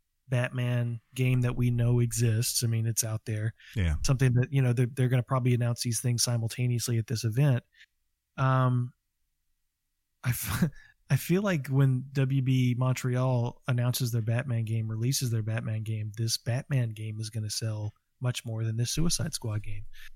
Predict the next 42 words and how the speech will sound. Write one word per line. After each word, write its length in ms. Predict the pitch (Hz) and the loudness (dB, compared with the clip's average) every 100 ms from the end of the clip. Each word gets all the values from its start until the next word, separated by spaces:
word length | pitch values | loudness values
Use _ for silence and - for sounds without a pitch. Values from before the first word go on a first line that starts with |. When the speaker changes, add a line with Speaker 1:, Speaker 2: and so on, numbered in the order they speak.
| - | 2
Speaker 2:
Maybe. 260 | 135 117 | 4 6
Speaker 1:
I 60 | 139 | 4
think, 160 | 165 151 - | 2 0 -6
I 60 | |
think, 220 | - 165 - - | -4 -2 -2 0
I 60 | 135 | 0
think 240 | 170 156 | 0 0
the 160 | 139 139 | -2 0
interest 400 | 156 160 160 - | 0 0 -2 0
in 100 | 135 | -2
Suicide 560 | 120 143 143 - 156 147 | 0 0 0 0 -2 -4
Squad 460 | - 156 160 165 160 _ _ _ _ - - | -6 -4 -2 -2 -6 _ _ _ _ -12 0
is 500 | 135 131 127 117 - _ _ - | 4 6 4 2 -2 _ _ -6
highly 420 | 160 175 175 151 | -2 0 0 0
overrated 640 | 139 123 120 120 117 113 | 0 0 -2 0 0 -2
by 140 | 110 | -4
people 300 | - 117 - | -4 -4 -2
who 160 | 110 113 | -2 -2
are 60 | 110 | -4
pushing 340 | - 131 - 113 | -4 -4 -4 -4
Suicide 520 | - 123 113 113 107 | -2 0 0 0 -2
Squad 300 | - 110 113 | -2 -4 -2
out 180 | 123 107 | -2 -2
onto 220 | 107 117 | -2 -6
the 80 | 107 | -6
public. 340 | 113 - 123 - _ _ _ 135 | -6 -6 -8 -14 _ _ _ 0
Speaker 2:
Mm-hmm. 320 | 92 82 80 | 0 0 -2
Speaker 1:
I 60 | |
mean, 220 | 113 110 - - | -2 -4 -8 -10
I, 140 | 127 131 131 | -8 -4 -2
I 40 | |
just 220 | 131 147 | 0 0
don't 220 | 160 151 - | -2 -6 -6
think, 240 | 147 131 156 - - | -4 -4 -8 -20 -6
I 60 | 143 | -4
just 220 | 143 - | -2 -4
don't 120 | 165 | -4
think 140 | 160 143 | -4 -6
the 80 | 127 | -6
fans 340 | 143 139 131 | -2 0 2
are 140 | 123 | 2
as 160 | 120 | 0